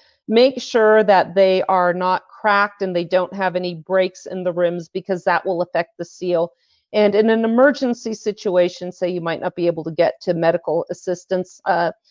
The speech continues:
easily or at all, you don't want to deal with an issue like botulism or foodborne illnesses because you used defective cans or didn't can your food properly. I want to go through some interesting items. I mean, a lot of,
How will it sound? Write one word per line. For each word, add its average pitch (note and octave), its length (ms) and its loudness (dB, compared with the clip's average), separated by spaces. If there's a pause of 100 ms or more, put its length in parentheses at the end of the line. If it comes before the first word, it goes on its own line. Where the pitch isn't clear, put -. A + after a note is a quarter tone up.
(180)
easily G3+ 560 2
or A#3 360 6
at G3+ 220 6
all, G3 380 6
you G#3 160 -6
don't G3+ 320 0
want G3+ 160 0
to F#3+ 80 0
deal F#3+ 340 -2
with F#3 160 -2
an F3+ 100 -6
issue F3+ 360 -8
like E3+ 300 -4
botulism E3+ 920 -2
or E3+ 240 0 (100)
foodborne E3 460 -4
illnesses E3 640 -8
because E3+ 440 -2 (360)
you G3 120 -4
used F3 320 -4
defective E3 460 -2 (100)
cans E3 440 -4
or F3 160 0
didn't D3+ 360 -6
can D#3+ 240 -6
your D3+ 220 -6
food D3+ 240 -6 (500)
properly. D#3 680 0 (800)
I A3 80 0
want D4 280 4
to D4 60 4
go A#3 240 6
through A#3 220 2
some F#3+ 280 -4
interesting G3+ 720 -4
items. E3 560 0
I - 20 -4
mean, F#3 160 -2
a G3 80 4
lot C#4 260 6
of, C4 160 4